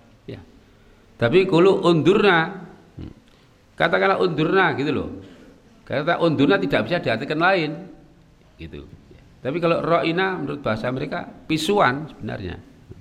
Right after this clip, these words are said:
Ya. Gitu. Itu penggunaan apa? Penggunaan bahasa. Ya. Makanya kalau kepada orang-orang yang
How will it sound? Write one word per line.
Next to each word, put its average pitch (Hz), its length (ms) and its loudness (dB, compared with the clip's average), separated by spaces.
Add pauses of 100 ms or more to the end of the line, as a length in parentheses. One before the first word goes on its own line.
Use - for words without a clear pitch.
(140)
Ya. - 140 -20 (760)
Gitu. - 180 -20 (1700)
Itu 127 160 -2
penggunaan 107 720 4
apa? 95 640 -2
Penggunaan 92 720 -2
bahasa. 85 640 0 (240)
Ya. - 160 -16 (560)
Makanya 127 400 2
kalau 98 240 0
kepada 90 400 -2
orang-orang 92 560 0
yang 87 200 0